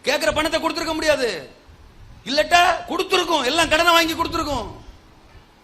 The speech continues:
என்ன பண்ண போறோமோ நெஞ்சு வடிக்கிற அளவுக்கு இருக்கும். அவ்வளவு அழுது கண்ணீரும் கம்பலையும் அவங்க குடும்பம் கிடக்கும் போது உனக்கு பொண்டாட்டி,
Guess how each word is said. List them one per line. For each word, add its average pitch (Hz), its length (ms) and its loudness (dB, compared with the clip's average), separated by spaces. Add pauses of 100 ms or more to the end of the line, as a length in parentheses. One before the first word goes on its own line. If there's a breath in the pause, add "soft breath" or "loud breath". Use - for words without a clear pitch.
(100)
என்ன 320 300 -2
பண்ண 330 280 0
போறோமோ 339 360 0
நெஞ்சு 339 380 -2
வடிக்கிற 330 280 0
அளவுக்கு 339 360 6
இருக்கும். 277 520 -2 (920)
அவ்வளவு 320 520 6
அழுது 339 460 6
கண்ணீரும் 339 520 0
கம்பலையும் 349 540 2
அவங்க 294 280 4
குடும்பம் 339 380 -2
கிடக்கும் 330 300 2
போது 339 320 6 (200 loud breath)
உனக்கு 339 300 2
பொண்டாட்டி, 359 440 4